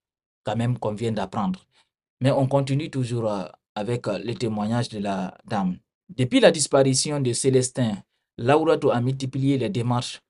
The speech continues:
pour obtenir des nouvelles. Elle a rencontré des responsables au haut commandement de la gendarmerie nationale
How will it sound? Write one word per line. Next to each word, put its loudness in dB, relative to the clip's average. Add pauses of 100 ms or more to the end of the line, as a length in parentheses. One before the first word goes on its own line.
pour -6
obtenir 0
des -2
nouvelles. -4 (380)
Elle -6
a -2
rencontré 0
des -2
responsables -2 (540)
au -2
haut 0
commandement 0
de -2
la 0
gendarmerie -4
nationale -2